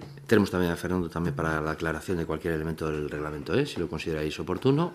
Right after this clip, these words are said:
Javier, ¿hay alguna cuestión? Eh, Julen, eh, eh, Paul. Bueno, pues este sería el proceso, ¿eh? Si le, si os parece bien, y por tanto llegaremos a cabo en la hoja de ruta que acaba de, de enumerar ahora mismo Arri.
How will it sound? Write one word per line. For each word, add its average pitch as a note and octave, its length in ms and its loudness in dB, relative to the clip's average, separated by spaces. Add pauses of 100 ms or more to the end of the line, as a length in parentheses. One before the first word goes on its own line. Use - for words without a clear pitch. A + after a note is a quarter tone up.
Javier, C3 480 6
¿hay G#2+ 100 6
alguna G2+ 260 4
cuestión? F#3 440 4 (100)
Eh, F2+ 180 6
Julen, F#3+ 340 8 (600)
eh, E2 680 2 (1000)
eh, F2+ 200 0
Paul. C#3+ 300 2 (520)
Bueno, D#2 180 -2 (100)
pues F2 220 2
este F#2+ 180 0
sería F#2 340 6
el F2+ 140 4
proceso, C#3 600 8
¿eh? E3 220 4
Si F2 220 4
le, E2 680 4
si - 140 -4
os - 80 -6
parece F2 260 0
bien, E3+ 260 12 (140)
y F2 160 4
por E2 140 0
tanto F#2+ 460 4
llegaremos F#2 920 6
a F#2 80 0
cabo G#2+ 320 10
en F#2+ 180 12
la F#2 80 12
hoja F#2+ 160 6
de F2+ 60 6
ruta F#2 240 6
que F2 80 2
acaba E2+ 300 2
de, E2 280 2
de F2+ 320 2
enumerar F2+ 360 6
ahora E2+ 200 6
mismo E2+ 600 2
Arri. A2 300 6